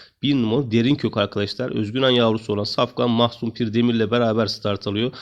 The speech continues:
Ben etkili bir yarış yapabileceğini düşünüyorum bu safkanın. Etkileyici bir orijini var safkandan. Dediğim gibi iyi bir koşu gelecektir. Ben ilk şansı bir numaralı Derin Kök'e vereceğim arkadaşlar. Rakip noktasında burada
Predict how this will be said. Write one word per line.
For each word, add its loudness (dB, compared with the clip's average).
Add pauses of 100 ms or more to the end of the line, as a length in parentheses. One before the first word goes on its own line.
(260)
Ben 2
etkili -2
bir 4
yarış 2
yapabileceğini 2
düşünüyorum 0
bu -6
safkanın. -2
Etkileyici -2
bir -2
orijini 2
var 4
safkandan. -2 (400)
Dediğim -2
gibi 0
iyi -4
bir -12
koşu -4
gelecektir. 0
Ben 2
ilk -8
şansı -2
bir 2
numaralı 2
Derin 2
Kök'e -2
vereceğim 0
arkadaşlar. -8
Rakip -6
noktasında -2
burada 0